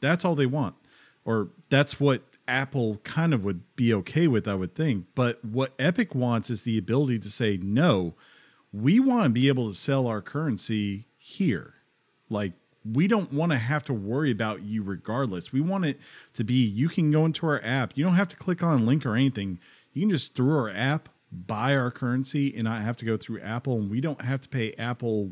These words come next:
one single dollar because you're buying our currency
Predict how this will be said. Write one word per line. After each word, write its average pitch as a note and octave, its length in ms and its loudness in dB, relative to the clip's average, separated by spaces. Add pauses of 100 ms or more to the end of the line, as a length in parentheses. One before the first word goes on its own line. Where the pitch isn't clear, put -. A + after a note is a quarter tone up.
one B2 380 0
single A#2 380 -4
dollar G#2 460 -4
because G2+ 480 -6
you're G#2+ 100 -4
buying G#2 440 -6
our A2 220 -10
currency G#2+ 680 -6